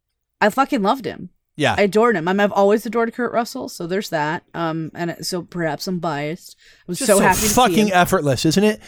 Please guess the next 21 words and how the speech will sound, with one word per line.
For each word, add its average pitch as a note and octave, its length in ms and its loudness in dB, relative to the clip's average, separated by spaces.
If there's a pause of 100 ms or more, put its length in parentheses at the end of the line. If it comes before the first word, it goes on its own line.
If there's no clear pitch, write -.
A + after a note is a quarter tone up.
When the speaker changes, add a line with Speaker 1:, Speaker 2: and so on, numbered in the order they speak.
(200)
Speaker 2:
Like, F#3 120 2
he F#3+ 120 0
just, B3 480 2
like, D#3+ 380 2 (280)
Speaker 1:
God, C4 320 0
Speaker 2:
like, E3+ 160 4
Speaker 1:
I G3+ 120 0
know. F#3+ 540 6
Like, G3 140 4
Speaker 2:
doesn't A#3+ 240 4
Speaker 1:
he's G#3 120 4
Speaker 2:
even A3+ 120 2
ever G3 280 6
Speaker 1:
just - 140 4
Speaker 2:
see, G#3 140 2
he F#3 180 2
never G#3 380 6
seems G3 340 0
like F3 140 2
he's E3+ 140 -2
trying. C3 460 -4